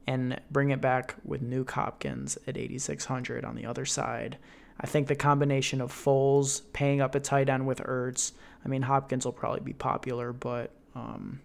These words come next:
I don't know. I think that's not gonna be that highly owned, that stack, and I think there's quite a bit of upside. So that's where, that's where I'm going.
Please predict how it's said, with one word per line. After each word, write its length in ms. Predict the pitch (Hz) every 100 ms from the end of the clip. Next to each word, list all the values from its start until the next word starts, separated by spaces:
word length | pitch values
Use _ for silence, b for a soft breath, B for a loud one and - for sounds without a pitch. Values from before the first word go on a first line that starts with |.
| -
I 60 | 127
don't 120 | 127
know. 60 | 120
I 100 | 120
think 200 | 139 135
that's 400 | 131 - - - -
not 340 | - 127 -
gonna 140 | 190
be 140 | 180 180
that 160 | 170 165
highly 360 | 156 151 147 143
owned, 220 | 135 117
that 180 | 113 -
stack, 420 | - 120 110 -
and 120 | -
I 20 | -
think 140 | 131
there's 160 | 127 -
quite 180 | 139 131
a 20 |
bit 100 | 120
of 100 | 120
upside. 540 | 117 - - - - -
So 340 | - 50 - b b b b b b b b b
that's 160 | - -
where, 80 | 160
that's 220 | 160 156
where 80 | 147
I'm 80 | 135
going. 360 | 131 123 135